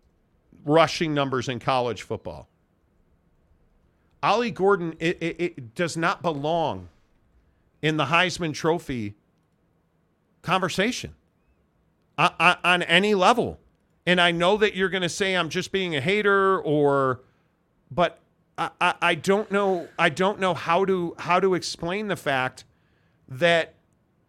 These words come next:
you're, you're like, then why are we not putting Jonathan Brooks in the Heisman Trophy race?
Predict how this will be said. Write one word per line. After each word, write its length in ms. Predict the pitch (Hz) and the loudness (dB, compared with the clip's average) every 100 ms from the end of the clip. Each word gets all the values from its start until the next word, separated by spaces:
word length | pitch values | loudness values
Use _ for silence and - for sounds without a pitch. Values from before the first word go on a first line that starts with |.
| _ _ _ _ - | _ _ _ _ -14
you're, 360 | 131 165 202 202 | -2 2 2 0
you're 340 | 156 196 202 | 0 0 0
like, 260 | 170 170 - _ _ _ _ _ _ - | -2 -2 -2 _ _ _ _ _ _ -14
then 200 | 156 190 180 147 | 0 0 0 -2
why 260 | 160 196 | 2 4
are 80 | 240 | 4
we 140 | 220 190 | 2 0
not 260 | 190 208 | 0 2
putting 240 | 208 196 156 | 0 0 -2
Jonathan 460 | 156 180 202 180 | -2 -2 -2 -4
Brooks 300 | 156 202 - | -2 -2 -2
in 100 | 170 | -4
the 80 | 143 | -2
Heisman 380 | 170 185 160 156 | -2 -2 -4 -6
Trophy 380 | - 185 - 113 | 0 0 0 -6
race? 440 | 80 76 - - | -6 -16 -20 -20